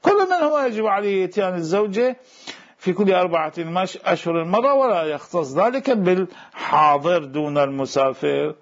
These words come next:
هذا صاحب الجواهر ذكره في الجواهر جزء تسعة وعشرين صفحة مية وستة عشر.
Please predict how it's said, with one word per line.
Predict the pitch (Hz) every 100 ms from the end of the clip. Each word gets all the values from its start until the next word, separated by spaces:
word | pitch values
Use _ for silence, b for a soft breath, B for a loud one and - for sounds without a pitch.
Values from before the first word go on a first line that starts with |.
| -
هذا | 262 214
صاحب | 165 180 156 156
الجواهر | 143 160 165 185 202 277 277 B B 156
ذكره | 175 208 175 147 143
في | 139 170
الجواهر | 160 175 190 247 240 240
جزء | 208 175 160 165
تسعة | - 196 226 220
وعشرين | 202 202 202 226 233 B B B
صفحة | - 180 143 - 147
مية | 190 214 233
وستة | 202 147 139 -
عشر. | - 101 -